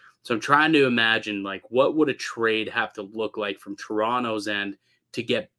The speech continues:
both of those guys? Because both of them would be a massive get for Brad Treliving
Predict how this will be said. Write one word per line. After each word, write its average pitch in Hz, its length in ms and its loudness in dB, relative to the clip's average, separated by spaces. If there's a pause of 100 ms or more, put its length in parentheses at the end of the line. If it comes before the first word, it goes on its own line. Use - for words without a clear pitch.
both 123 300 2
of 104 120 -6
those 98 260 -2
guys? 69 340 -8
Because - 340 -6 (180)
both 135 320 2
of 151 120 0
them 156 400 0
would 120 220 -2
be 117 280 -4
a 110 240 -8
massive 110 1040 -4
get - 360 -8 (400)
for 117 160 0
Brad 107 340 4
Treliving 101 580 -4